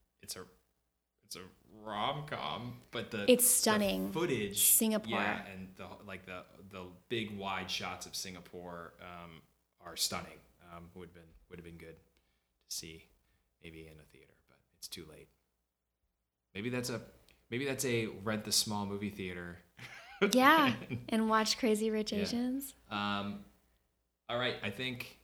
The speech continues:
Speaker 1: you have to give your number two.
Speaker 2: I already told
Speaker 1: Oh,
Speaker 2: you,
Speaker 1: your number two is
Speaker 2: Bridesmaids.
Speaker 1: Bridesmaids. Okay.
Speaker 2: If your number one's my number, if your number two is my number one, I'm gonna be really upset.
Speaker 1: I don't think, I don't think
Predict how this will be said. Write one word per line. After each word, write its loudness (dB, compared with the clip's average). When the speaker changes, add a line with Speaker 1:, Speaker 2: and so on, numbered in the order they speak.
Speaker 1:
you -2
have -6
to -10
give -6
your -6
number -8
two. -10
Speaker 2:
I 0
already 2
told -6
Speaker 1:
Oh, 6
Speaker 2:
you, 6
Speaker 1:
your 6
number 6
two 4
is 4
Speaker 2:
Bridesmaids. 0
Speaker 1:
Bridesmaids. -4
Okay. -8
Speaker 2:
If -2
your 6
number 6
one's 6
my 2
number, 0
if 4
your 8
number 8
two 6
is 4
my 2
number 0
one, -2
I'm -4
gonna -6
be -10
really -4
upset. -8
Speaker 1:
I 0
don't -4
think, -12
I -10
don't -10
think -10